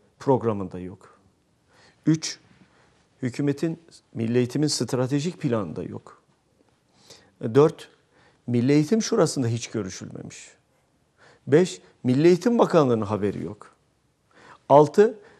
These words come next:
bakanların haberi yok. Peki nasıl oluyor? Beş A K P milletvekili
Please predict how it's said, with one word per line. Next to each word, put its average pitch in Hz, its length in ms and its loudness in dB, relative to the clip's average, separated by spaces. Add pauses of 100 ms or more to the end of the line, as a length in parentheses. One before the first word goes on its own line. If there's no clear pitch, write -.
(120)
bakanların 175 680 4
haberi 107 400 2
yok. 104 340 -10 (1500)
Peki 135 240 -4
nasıl 165 260 0
oluyor? 120 300 -4 (800)
Beş 175 220 0
A 151 140 4
K 143 160 0
P 160 120 -2
milletvekili 113 760 -2